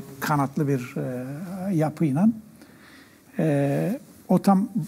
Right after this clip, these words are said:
balık sırtı, e, durumda kırk dokuz elli, e, gibi. Burada da her zaman bir şekilde, e, bir, e, seçim, e, fazlasını yaratıp kendinden yana yoksa da yaratıp,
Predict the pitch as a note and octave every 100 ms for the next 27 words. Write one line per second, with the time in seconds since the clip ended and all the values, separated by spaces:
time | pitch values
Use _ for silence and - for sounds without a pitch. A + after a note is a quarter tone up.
0 | - C#4 A3 C3+ E3+ - - B2+ - A2+
1 | F2+ - G#3+ E3 D3 C3 C#3+ B2 D#3+ G#3
2 | C4+ - - D3 - - A2 B2 A#2 A#3+
3 | G#2 - - E3+ F3 F#3+ C4+ C4+ - -
4 | _ _ C#4+ D4 C#4+ A3+ C#3+ A#2+ B2 G3+
5 | - - - - - - - - - D#3+
6 | G#3 A#3 D#3+ A3 F3 C3+ F#3 C4+ - -
7 | - - - G#3 F#3 D#3+ A2+ C3 F#3 C#4
8 | D4+ C4 F#3+ E3 D3 C#3+ F#3+ E3+ - -
9 | D#3+ C#3 C3+ C3+ D3+ - E4 D#4+ - -
10 | - F#3+ C#3 - - - F#3+ F3+ - D#3+
11 | C3+ B2+ - A#2+ D#3 B2+ A3 - C#3 C3+
12 | C#3 B2+ A#2+ D#3+ B3 - - _ - -
13 | - _ E3+ E3 - G#2 G#2+ A2 A2 -